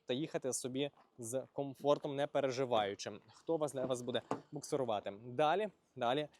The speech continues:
ця сторона автомобіля, дверна карта у шикарному, гарному стані, сидіння також. Рухаємось з вами далі, оглядаємо дверку переднього пасажира. Прекрасна, прекрасна дверка, без пошкоджень, без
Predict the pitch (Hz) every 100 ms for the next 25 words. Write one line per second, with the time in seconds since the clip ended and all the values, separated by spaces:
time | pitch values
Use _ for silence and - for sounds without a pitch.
0 | _ _ - 135 113 107 110 113 107 123
1 | 127 156 165 - 113 113 113 107 107 107
2 | 160 139 - 110 104 113 107 131 113 107
3 | 110 170 196 220 _ - - _ - 135
4 | 143 156 135 - _ _ 151 104 - -
5 | 151 135 135 131 - - - - - -
6 | - - - 135 139 143 156 175 202 196
7 | 156 151 151 139 135 - 147 127 151 147
8 | - 127 127 120 127 127 147 - 139 180
9 | 202 - _ _ 165 165 151 123 107 -
10 | 95 _ - 123 - 131 110 110 107 139
11 | 180 226 - 220 _ _ _ 135 160 202
12 | - _ _ _ _ 180 - - 214 202
13 | 196 127 156 -